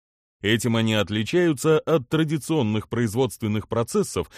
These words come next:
в которых объекты создаются путём отделения части материала, как при машинной обработке, или путём изменения формы заданного объёма материала,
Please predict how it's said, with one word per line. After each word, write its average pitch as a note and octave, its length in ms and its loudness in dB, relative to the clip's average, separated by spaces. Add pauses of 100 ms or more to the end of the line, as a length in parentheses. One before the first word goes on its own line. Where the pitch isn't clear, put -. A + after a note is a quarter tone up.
(160)
в - 80 -20
которых D#3+ 420 2
объекты D3+ 500 0
создаются C3 640 0
путём B2 360 0
отделения G#2 680 0
части G#2 380 -4
материала, G2+ 680 0 (180)
как B2 280 0
при A2+ 160 0
машинной B2 580 0
обработке, F3 600 0 (180)
или A3 220 2
путём F#3+ 360 2
изменения D3 640 2
формы C3+ 400 0
заданного G#2 640 0
объёма F#2 380 -2
материала, F2 680 -2